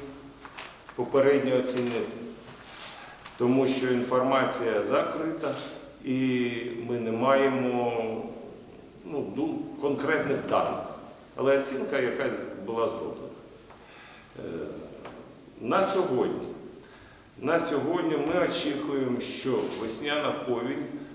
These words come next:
буде за рівнями води, буде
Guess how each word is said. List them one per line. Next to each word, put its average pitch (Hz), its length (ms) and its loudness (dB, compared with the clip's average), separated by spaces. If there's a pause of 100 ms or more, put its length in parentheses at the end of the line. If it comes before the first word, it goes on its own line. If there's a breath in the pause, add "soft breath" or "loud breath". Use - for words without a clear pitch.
(140)
буде 127 480 2 (960)
за 127 140 6
рівнями 120 560 4
води, 110 480 2 (460)
буде 131 240 2